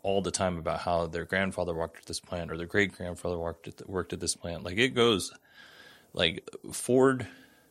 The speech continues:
or auto manufacturing in these towns runs deep. And I'm sure, like I said, that's probably the same in a lot of places. I actually, um, know a family that lives in, it's not Lordstown,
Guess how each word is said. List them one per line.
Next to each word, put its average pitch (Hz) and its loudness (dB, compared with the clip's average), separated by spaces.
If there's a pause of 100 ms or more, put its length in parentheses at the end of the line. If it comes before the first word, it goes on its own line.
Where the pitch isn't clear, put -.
(140)
or 95 2
auto 101 4
manufacturing 90 -2
in 82 -6
these 82 -6
towns 87 -4
runs 92 0 (380)
deep. 87 -4
And 85 -6
I'm 87 -4
sure, 101 2
like 90 -4
I - -6
said, 85 -6
that's 85 -8 (140)
probably 95 -4
the 87 -4
same 90 -4
in 85 -6
a 82 -6
lot 82 -4
of 87 -8
places. 101 -4 (920)
I 98 2
actually, 92 -2
um, 92 -6 (960)
know 104 4
a 90 2
family 92 2
that 85 -2
lives 87 0
in, 85 -4 (800)
it's - -4
not 101 -4
Lordstown, 82 -2